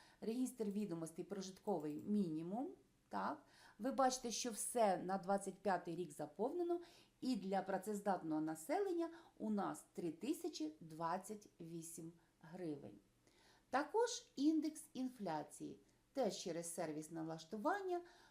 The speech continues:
функції для технічного спеціаліста і регістр відомостей, індекс інфляції.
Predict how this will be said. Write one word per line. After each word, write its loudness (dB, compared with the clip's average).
функції 4
для 2
технічного -4
спеціаліста 0
і 2
регістр -2
відомостей, 0
індекс -2
інфляції. -4